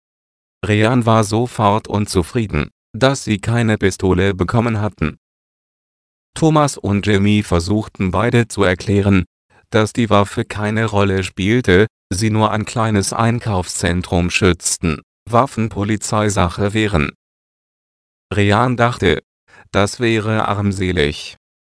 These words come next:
Thomas hatte Nase voll von seinem Verhalten. Er ging zu seinem Chef, um zu fragen, ob er Ryan feuern könne. Thomas marschierte ins Büro und teilte dem Chef seine Beschwerde mit.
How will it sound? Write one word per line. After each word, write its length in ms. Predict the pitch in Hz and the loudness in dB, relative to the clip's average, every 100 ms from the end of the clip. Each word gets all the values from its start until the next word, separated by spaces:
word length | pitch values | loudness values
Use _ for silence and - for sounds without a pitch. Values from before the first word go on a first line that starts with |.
| _ _ _ _ _ _ _ _ - | _ _ _ _ _ _ _ _ -4
Thomas 480 | 139 147 165 165 - | 0 2 0 0 -2
hatte 260 | 120 110 | 0 2
Nase 400 | 104 107 90 90 | 0 0 -2 -4
voll 300 | - 101 101 | -2 0 0
von 300 | 101 120 104 | 0 0 0
seinem 340 | 101 104 101 101 | 0 0 0 -2
Verhalten. 600 | 104 95 95 - 87 - _ _ _ _ _ _ _ _ _ _ _ | -2 0 -2 -2 -4 -6 _ _ _ _ _ _ _ _ _ _ _
Er 160 | 120 113 | 0 2
ging 300 | 113 104 95 | 0 0 0
zu 140 | 101 | -2
seinem 400 | 95 104 110 104 | -2 0 2 2
Chef, 360 | - 101 90 - | 0 0 -2 -4
um 220 | 95 87 | -4 -2
zu 160 | - 87 | -2 -2
fragen, 540 | - 87 90 90 87 - _ | 2 2 2 0 -4 -8 _
ob 180 | 113 127 | -2 0
er 160 | 101 104 | 0 0
Ryan 420 | 101 95 101 98 | 2 2 2 0
feuern 400 | 95 92 95 92 | 0 2 2 2
könne. 340 | 95 90 76 - _ _ _ _ _ _ _ _ _ _ _ | 2 2 0 -4 _ _ _ _ _ _ _ _ _ _ _
Thomas 460 | - 160 151 139 - | -2 2 4 2 0
marschierte 560 | 110 107 117 107 - 92 | -2 -2 -2 -2 0 -2
ins 300 | 113 101 - | 0 -2 0
Büro 460 | 92 82 85 90 | 0 2 2 0
und 260 | - 110 107 | 0 -2 0
teilte 400 | 104 98 98 117 | 0 0 0 -2
dem 200 | 107 104 | 0 0
Chef 300 | - 117 - | 0 -2 0
seine 260 | 107 104 | -2 0
Beschwerde 580 | 92 104 - 127 110 104 | 0 -2 0 0 2 2
mit. 420 | 87 73 - - | 0 -2 -6 -12